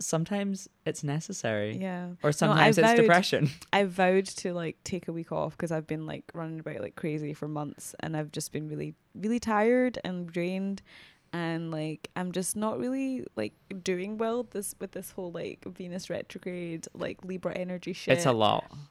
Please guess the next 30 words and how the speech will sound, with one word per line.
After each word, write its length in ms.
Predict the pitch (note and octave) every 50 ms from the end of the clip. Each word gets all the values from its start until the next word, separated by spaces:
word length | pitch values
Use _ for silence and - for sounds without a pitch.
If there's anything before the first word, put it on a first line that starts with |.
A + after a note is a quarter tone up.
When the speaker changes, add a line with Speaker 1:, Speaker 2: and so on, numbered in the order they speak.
| _ -
Speaker 2:
It's 100 | - B3 C4
a 60 | C4+
lot. 320 | B3 C4 C4+ A3 E3 -
Like, 120 | - F3 -
my 160 | G#3+ G#3+ G#3+
whole 140 | G#3 A3+ A#3
body 260 | G#3 G3+ G3 G3+ G3+
is 100 | G3+ F#3+
basically 420 | F3 - F#3 F3+ - F3+ - G3 F3+
like, 220 | F3 E3+ E3+ - _ _ _ _ _ -
"Just 360 | - B3+ B3 A#3+ - - -
sleep 500 | - - A#3 C#4+ D#4+ - - _ - - - _ _ _ _ -
Speaker 1:
Yeah. 320 | A#2+ A#2 A2 G#2 G2+ G#2 A2 -
Speaker 2:
and 260 | A3 A3 G#3+ G#3 - -
everything 460 | A3 G#3+ A3 A#3+ A3+ - B3 A#3+ A#3
will 60 | A3+
be 120 | A3 A#3+ A#3
fine." 340 | - C4+ C4 A3+ F3+ F3+ - _ - - - - - - _ _ -
Yeah, 220 | G3 G3 F3+ F3
but 120 | E3+ - G3
I've 100 | G3+ G3
got, 160 | - C4+ -
like, 160 | - D#4 - -
a, 100 | - - _ _ _ - - -
a 60 | G#3
ton 320 | - - - - A#3 A3 A3+
of 120 | B3 B3+
stuff 220 | - - A3+ A3 -
to 100 | - G3+
do. 420 | - F3+ E3+ D#3+ D#3 D3+ D#3 F3